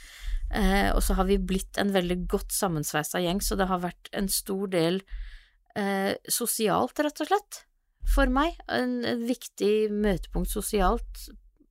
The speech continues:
og da at det var mange andre synshemma, som gjorde at det var lett, lett å være sammen, og lett å, øh,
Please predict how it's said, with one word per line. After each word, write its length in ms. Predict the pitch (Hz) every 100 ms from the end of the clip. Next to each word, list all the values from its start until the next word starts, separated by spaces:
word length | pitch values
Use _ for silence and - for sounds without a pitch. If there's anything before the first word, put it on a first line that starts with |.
| -
og 400 | - 202 190 196
da 200 | 180 175 170
at 140 | -
det 80 | 185
var 80 | 180
mange 220 | 175 165
andre 220 | 160 160
synshemma, 460 | - 175 160 165 226 - - - - - -
som 200 | 202 196
gjorde 240 | 185 165
at 100 | - 180
det 80 |
var 120 | 180 170
lett, 340 | - _ -
lett 440 | 196 170 - _ 226
å 260 | 208 196 180
være 180 | 175 180
sammen, 440 | - 175 175 185 185
og 80 | 175
lett 380 | 160 _ - 202
å, 100 | 185 185 180 180 175 180 - - - - - - - -
øh, 880 | 190 185 185 185 185 180 180 180